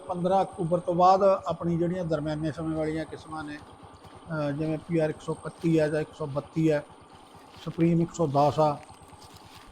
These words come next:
ਜਾਂ ਤਿੰਨ ਸੌ ਇੱਕੀ, ਸੀ ਆਰ ਤਿੰਨ ਸੌ ਇੱਕੀ, ਇਸ ਤਰ੍ਹਾਂ ਦੀਆਂ ਜਿਹੜੀਆਂ ਵਰਾਇਟੀਆਂ ਨੇ, ਉਹ, ਉਹਨਾਂ ਦਾ ਝਾੜ ਕਿਸ ਤਰ੍ਹਾਂ ਰਹਿ ਸਕਦਾ ਹੈ,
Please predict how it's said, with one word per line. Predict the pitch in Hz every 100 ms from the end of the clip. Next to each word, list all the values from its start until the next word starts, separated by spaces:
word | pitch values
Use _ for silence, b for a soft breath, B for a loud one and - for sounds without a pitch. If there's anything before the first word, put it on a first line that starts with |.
| - 127
ਜਾਂ | 147 -
ਤਿੰਨ | 180
ਸੌ | 175 175 175 175 170
ਇੱਕੀ, | 170 - 180 170
ਸੀ | - 180
ਆਰ | 170
ਤਿੰਨ | 170 160 -
ਸੌ |
ਇੱਕੀ, | 170 - 190
ਇਸ | 190
ਤਰ੍ਹਾਂ | 190 196
ਦੀਆਂ | 196
ਜਿਹੜੀਆਂ | 190 190 214
ਵਰਾਇਟੀਆਂ | 190 180 175 175
ਨੇ, | 170 - - _ b b b b _ _ -
ਉਹ, | 214 247 254 -
ਉਹਨਾਂ | 226 262
ਦਾ | 254
ਝਾੜ | 247 208
ਕਿਸ | 196 185
ਤਰ੍ਹਾਂ | - 160 151
ਰਹਿ | 139 147
ਸਕਦਾ | 147 131
ਹੈ, | 117